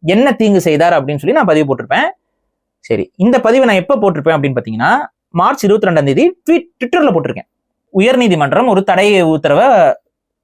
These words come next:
அறிவிச்சிருக்கு. இதன் மூலமாக கிடைமாடுகள் அழியும் தருவாய்க்கு தள்ளப்படும். கிடைமாடுகளை வந்து காடுகளில் தான் மேய்க்க முடியும், அதை வேற எங்கேயும் மேய்க்க முடியாது. ஆனால் அதே நபர் நாம் தமிழருக்கு ஆதரவான நிலைப்பாடோடு எடுத்துக்கொண்டு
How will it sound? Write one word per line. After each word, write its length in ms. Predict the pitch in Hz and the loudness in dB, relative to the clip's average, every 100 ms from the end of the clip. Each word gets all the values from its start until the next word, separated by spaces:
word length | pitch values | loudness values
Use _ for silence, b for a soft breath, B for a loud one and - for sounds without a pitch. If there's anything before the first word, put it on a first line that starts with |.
| _ | _
அறிவிச்சிருக்கு. 440 | 170 190 185 135 120 | 0 0 0 -4 -4
இதன் 240 | 156 170 165 | -2 0 2
மூலமாக 640 | 196 233 180 131 156 226 | 2 2 2 2 0 -2
கிடைமாடுகள் 680 | 208 214 240 214 180 160 254 | -2 0 2 2 2 2 0
அழியும் 600 | 269 147 190 226 208 - _ _ _ _ _ 185 | 0 0 2 2 0 -2 _ _ _ _ _ 0
தருவாய்க்கு 380 | 196 175 170 220 | 2 2 0 -2
தள்ளப்படும். 600 | 156 165 151 175 339 - b b - | 0 0 0 -2 -2 -6 b b -4
கிடைமாடுகளை 640 | 196 240 226 180 156 151 143 | 0 2 2 2 0 0 0
வந்து 420 | 135 135 202 311 | -2 0 0 0
காடுகளில் 500 | 180 175 185 170 147 | 0 2 2 2 2
தான் 180 | 180 214 | 2 0
மேய்க்க 300 | 165 165 160 | 0 -2 -2
முடியும், 220 | 143 214 | -2 0
அதை 160 | 214 | 0
வேற 160 | 151 147 | 2 0
எங்கேயும் 220 | 147 185 | -2 -2
மேய்க்க 260 | 151 160 147 | -2 -4 -2
முடியாது. 400 | 156 170 143 160 - | 2 2 2 0 -4
ஆனால் 240 | 170 196 | -2 0
அதே 280 | 175 202 269 | 0 2 2
நபர் 420 | 277 180 160 170 - _ _ _ | 2 2 2 2 -2 _ _ _
நாம் 360 | 165 208 294 277 | -4 0 0 2
தமிழருக்கு 720 | 214 202 202 226 - 311 381 | 2 2 2 0 -2 0 2
ஆதரவான 680 | - 196 247 254 247 247 269 | 2 2 2 2 2 2 0
நிலைப்பாடோடு 800 | 208 220 196 208 190 175 226 226 | 0 0 0 2 2 2 2 2
எடுத்துக்கொண்டு 760 | 180 196 175 147 135 160 190 | 2 0 -2 -2 0 0 0